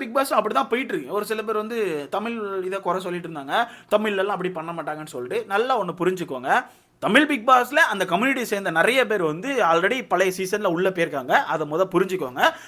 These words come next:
But இப்ப மலையாள Bigg Boss இவ்வளவு பீக்கா போறதுக்கு காரணம் அங்க கப்புள்ஸாவே உள்ள விட்டுருக்காங்க, லெஸ்பியன் கப்புள்ஸ் வந்து உள்ள இருக்காங்க.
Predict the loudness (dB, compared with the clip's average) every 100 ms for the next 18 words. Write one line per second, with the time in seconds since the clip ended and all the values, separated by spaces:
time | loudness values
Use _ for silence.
0 | -2 0 0 2 4 6 4 2 0 2
1 | 2 2 2 2 -2 0 0 0 -2 -4
2 | 2 6 6 4 0 0 -2 -2 -2 -4
3 | 0 2 4 4 4 4 2 0 -2 -6
4 | -10 -12 -18 -18 0 2 2 2 0 0
5 | -2 -2 -2 -2 -2 -2 0 -2 -6 -6